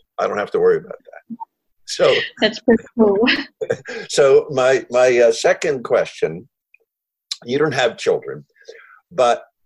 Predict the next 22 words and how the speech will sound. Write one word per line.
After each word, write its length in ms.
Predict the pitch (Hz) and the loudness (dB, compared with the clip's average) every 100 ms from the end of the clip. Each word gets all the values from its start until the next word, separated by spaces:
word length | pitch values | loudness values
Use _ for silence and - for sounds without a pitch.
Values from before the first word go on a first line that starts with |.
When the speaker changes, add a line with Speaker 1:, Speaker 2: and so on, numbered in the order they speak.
| _ - | _ -8
Speaker 1:
um, 560 | 120 113 110 107 104 - _ _ _ _ _ _ - - | -2 0 -2 -4 -12 -16 _ _ _ _ _ _ -20 -12
when 380 | 143 135 143 131 | -4 0 0 0
you 380 | 135 160 160 - _ | -2 0 0 -2 _
have, 380 | - 123 117 107 - _ _ _ _ - - 110 | -4 2 2 0 -20 _ _ _ _ -20 -8 0
have, 280 | 113 98 92 87 _ _ 104 | 2 0 -6 -20 _ _ -4
have 200 | 107 92 | -4 -2
moved 280 | 123 131 98 | -4 -2 -2
on, 360 | 76 85 123 _ _ _ _ - 98 | -2 -4 -8 _ _ _ _ -8 -6
uh, 100 | 104 | -2
moved 300 | 107 120 113 | -2 -2 0
away, 580 | 110 - - - 156 - - | 2 2 2 -2 -8 -18 -8
um, 500 | 92 92 92 98 90 _ _ | -4 -2 -4 -6 -12 _ _
left 380 | 95 107 117 - _ _ 101 104 | -4 0 0 -2 _ _ -16 0
this 560 | 107 - - - - | 0 0 -10 -12 -18
<laughs> 60 | - | -14
sphere. 880 | - - 123 - - - - - - - 233 220 - - - - 233 - - 262 233 - _ _ - _ _ _ - | -10 -4 -2 0 0 0 0 -2 -4 -12 -10 -10 -12 -16 -12 0 2 2 -2 -4 -4 -10 _ _ -20 _ _ _ -4
And 420 | 143 139 135 123 | -2 0 -2 -6
people 420 | - 170 175 165 151 | -4 -4 0 0 0
talk 360 | 131 123 - | 0 0 0
about 380 | 98 107 104 - | -2 2 0 0
twenty 340 | - 101 95 | -4 -4 -4
twenty. 500 | 85 - 71 78 110 | -10 -10 -8 -6 -8